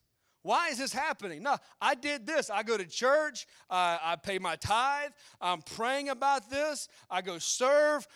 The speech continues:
I do all this stuff. Why does my situation look like this? Why is there a storm in front of me?" Uh, God is not a vending machine. You can't put some coins into God and say, "Well, here's a quarter for my prayers.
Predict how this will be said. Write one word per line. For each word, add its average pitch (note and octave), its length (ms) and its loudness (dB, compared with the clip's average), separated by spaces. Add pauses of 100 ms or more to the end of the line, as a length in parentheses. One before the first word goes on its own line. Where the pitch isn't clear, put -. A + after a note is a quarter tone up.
(100)
I G3+ 120 0
do A3+ 260 -2
all D4+ 160 6
this C#4+ 200 -2
stuff. A3+ 460 4 (180)
Why B3+ 340 6
does D4 120 -2
my C#4+ 140 4
situation C#4 720 2
look A#3+ 180 4
like G#3 260 2
this? D#3+ 260 -4 (200)
Why D#4+ 500 4
is C4+ 100 0
there C4+ 140 2
a F#3+ 80 -2
storm D4 560 0
in B3 80 -4
front A3 320 -2
of E3+ 60 -8
me?" B2+ 240 -14 (1200)
Uh, G#3+ 100 0
God C4+ 320 6
is B3 120 -2
not C4+ 180 6
a A#3 60 2
vending B3+ 400 0
machine. D#3+ 480 -4 (1120)
You C#4 140 2
can't E4 280 2 (220)
put D#4 160 2
some A#3+ 160 -6
coins C4 460 0
into A3+ 180 -2
God F#3 420 6 (240)
and G3 100 -8
say, A3+ 380 0 (320)
"Well, A#3+ 420 2 (220)
here's B3+ 180 -2
a B3+ 60 0
quarter B3+ 400 2
for A3+ 120 -8
my A3 120 2
prayers. A3+ 640 2